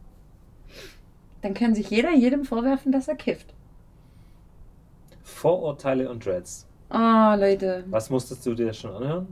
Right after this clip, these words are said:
Speaker 1: Ich wurde gefragt, ob ich Gras dabei hab. Das hatten wir aber, glaub ich, sogar schon mal in einer Folge.
Speaker 2: Okay.
Speaker 1: Und zwar in der
Speaker 2: Wiederholen wir
Speaker 1: Berufsschule.
Speaker 2: uns. Ah,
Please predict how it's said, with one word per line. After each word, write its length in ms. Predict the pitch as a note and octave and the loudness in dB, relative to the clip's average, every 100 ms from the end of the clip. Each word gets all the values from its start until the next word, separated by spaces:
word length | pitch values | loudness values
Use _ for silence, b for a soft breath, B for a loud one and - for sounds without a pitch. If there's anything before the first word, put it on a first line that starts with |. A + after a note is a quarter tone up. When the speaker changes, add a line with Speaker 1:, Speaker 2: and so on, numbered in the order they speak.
| - | 0
Speaker 1:
Ich 120 | C#4 | 2
wurde 140 | A4+ G4+ | 4 4
gefragt, 280 | D#4 F4+ | 2 0
ob 60 | F#4+ | 0
ich 80 | C#4 | 0
Gras 260 | E4 G4 | -4 -4
dabei 340 | C4 F#3+ F3+ F3+ | -4 -4 -6 -6
hab. 180 | F3 - - - | -10 -16 -20 -20
Das 120 | - | -2
hatten 140 | C4+ C#4 | 2 6
wir 80 | A#3+ | 4
aber, 100 | G#3 | 6
glaub 160 | G3 | 4
ich, 60 | F#3+ | 2
sogar 180 | G#3 B3 | -4 -2
schon 120 | A#3 | 0
mal 60 | G3+ | -2
in 40 | |
einer 180 | F#3+ G3 | -2 -6
Folge. 360 | G3 G3+ F3+ F#3+ - - - | -4 -6 -6 -10 -18 -18 -10
Speaker 2:
Okay. 300 | C#3+ A2+ G2 - - - - - - _ - - - - - - | -8 -8 -10 -14 -20 -20 -20 -20 -20 _ -20 -20 -20 -20 -20 0
Speaker 1:
Und 160 | C#4+ - | 0 4
zwar 260 | C4 D4+ | 2 4
in 80 | A#3+ | 4
der 80 | B3 | 6
Speaker 2:
Wiederholen 260 | C4+ G4 - | 6 6 4
wir 40 | |
Speaker 1:
Berufsschule. 320 | - A#3 G3+ G#3+ | 4 2 2 0
Speaker 2:
uns. 140 | A#3+ - - - - - - | -2 -10 -20 -20 -20 -20 -14
Ah, 260 | - C#3 | -6 -6